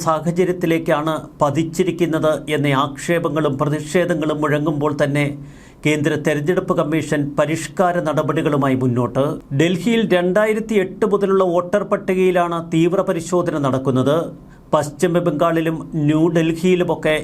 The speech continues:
ഈ തീവ്ര പരിശോധനകൾ ഉടൻ നടത്തുമെന്ന് കമ്മീഷൻ പറയുന്നു.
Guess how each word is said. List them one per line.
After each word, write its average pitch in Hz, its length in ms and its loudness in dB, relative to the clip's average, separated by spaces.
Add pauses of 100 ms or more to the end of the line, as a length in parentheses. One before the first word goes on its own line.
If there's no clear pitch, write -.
(160)
ഈ 151 40 2 (160)
തീവ്ര 165 340 4
പരിശോധനകൾ 156 640 0 (220)
ഉടൻ 175 240 2 (140)
നടത്തുമെന്ന് 147 580 0 (180)
കമ്മീഷൻ 143 440 0 (100)
പറയുന്നു. 127 420 2